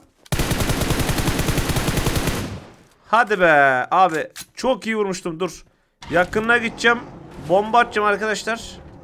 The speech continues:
Kulübeye girdi. Yok girmemiş. Kapı kapalı. Arkasına geçti herhalde. Olsun ben içine atacağım.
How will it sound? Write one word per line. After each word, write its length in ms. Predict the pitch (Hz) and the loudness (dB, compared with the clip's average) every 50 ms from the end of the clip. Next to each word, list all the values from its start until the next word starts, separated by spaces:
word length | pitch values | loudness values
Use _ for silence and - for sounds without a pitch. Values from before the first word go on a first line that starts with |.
| - - - - - - - - - - - - - - - - - - - - - - - - - - - - - - - - - - - - - - - - - - - - 143 | -20 -18 -18 -18 -18 -18 -18 -18 -18 -18 -18 -18 -18 -18 -18 -18 -20 -20 -20 -20 -20 -20 -20 -20 -18 -18 -18 -16 -16 -16 -16 -16 -18 -20 -20 -20 -20 -20 -20 -20 -20 -18 -14 -10 -6
Kulübeye 380 | 147 175 202 202 208 220 233 | -2 -2 2 4 4 4 4
girdi. 380 | 233 214 214 208 196 190 226 220 202 | 4 2 0 -2 0 0 -2 0 2
Yok 320 | 202 202 185 - - - | 2 2 0 0 -4 -10
girmemiş. 500 | 160 180 202 202 196 185 147 123 117 - | -6 -6 -4 -2 -2 -2 -2 -2 -6 -8
Kapı 300 | - - 170 170 175 185 | -8 -6 -4 -4 -4 -2
kapalı. 460 | 170 175 165 156 170 151 147 135 113 - - - - - - - - - - - - - - - - | -4 -2 -2 -2 -2 -2 -2 -4 -6 -8 -16 -20 -20 -20 -20 -20 -20 -20 -20 -20 -20 -18 -20 -10 -2
Arkasına 520 | - 135 151 170 - 196 190 185 202 202 208 | 2 2 2 2 2 -2 -2 -2 -2 -2 0
geçti 300 | 202 196 180 180 - 151 | 0 0 -2 -2 -4 -4
herhalde. 380 | 151 151 147 135 113 98 82 - _ _ _ _ _ _ _ _ _ _ _ _ _ _ _ _ _ _ _ | -2 -2 -2 -2 -4 -8 -14 -16 _ _ _ _ _ _ _ _ _ _ _ _ _ _ _ _ _ _ _
Olsun 360 | - - 160 165 160 - 160 160 | -10 -8 -6 -6 -6 -8 -8 -6
ben 100 | 170 175 | -6 -6
içine 340 | - 170 - - 180 180 | -6 -8 -8 -6 -4 -2
atacağım. 400 | 190 175 160 - - - 190 185 | -2 -2 -2 -4 -8 -8 -8 -8